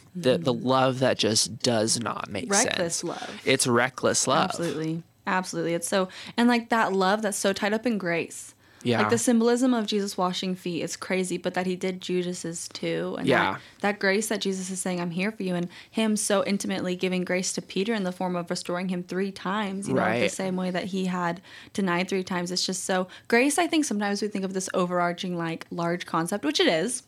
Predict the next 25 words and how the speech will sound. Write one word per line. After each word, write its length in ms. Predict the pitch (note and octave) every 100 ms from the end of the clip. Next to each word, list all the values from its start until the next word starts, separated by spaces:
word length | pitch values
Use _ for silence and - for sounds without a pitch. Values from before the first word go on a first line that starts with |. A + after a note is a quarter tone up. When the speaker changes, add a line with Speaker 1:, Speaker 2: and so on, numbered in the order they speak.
| -
Speaker 1:
Yeah. 200 | - C#3 -
Speaker 2:
Absolutely 400 | E4 E4 B3 F#3+
it 80 | F3+
is. 140 | F3+
But, 180 | - G3
like, 240 | G3 E3+ - - - - _ -
there's 340 | A3+ F4 - - _ -
minute 580 | G#3+ G#3+ F#3+ F3+ A3+ -
instances 380 | F#3 E3+ F3 E3+
of 120 | F#3
grace. 220 | - F#3 F#3+
Like, 100 | F#3+
there's 220 | G#3 G#3
intimate 420 | G#3 F#3+ F#3+ F#3
Speaker 1:
Right. 80 | F3
Speaker 2:
grace. 280 | D#3+ F#3 -
There's 280 | G3 F#3+
personal 480 | - - G#3 - F#3
grace 220 | F3 F3
between 220 | - F#3 -
us 160 | F3
and 100 | F3
Christ, 440 | E3+ E3+ F3 F3+ -
where 140 | F3
he 400 | F3 F#3 F#3 F#3